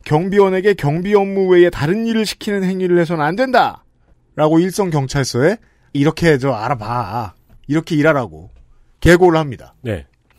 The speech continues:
Speaker 1: 일선 경찰서는 짜증나겠죠. 그리고 먼 결론을 보면 이런 식으로 제한을 자꾸 두면 경비원을 고용하는 게 무슨 소용이야? 라는 생각이 주민단체의 머릿속에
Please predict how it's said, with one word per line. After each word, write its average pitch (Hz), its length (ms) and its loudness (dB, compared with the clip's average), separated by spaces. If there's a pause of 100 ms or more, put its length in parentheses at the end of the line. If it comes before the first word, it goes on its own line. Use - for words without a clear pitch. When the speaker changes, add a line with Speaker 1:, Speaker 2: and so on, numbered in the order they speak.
(120)
Speaker 1:
일선 170 260 -4
경찰서는 151 640 -4
짜증나겠죠. 170 720 -2 (360)
그리고 202 540 -2 (440)
먼 190 340 -2
결론을 196 440 0
보면 175 380 -2 (560)
이런 240 400 0
식으로 220 960 0
제한을 202 480 0
자꾸 156 300 -6
두면 151 400 -2 (360)
경비원을 233 640 0
고용하는 220 540 0
게 285 100 -4
무슨 156 360 -4
소용이야? 277 500 -4 (460)
라는 185 260 0
생각이 160 600 -2
주민단체의 170 720 -2
머릿속에 120 580 -2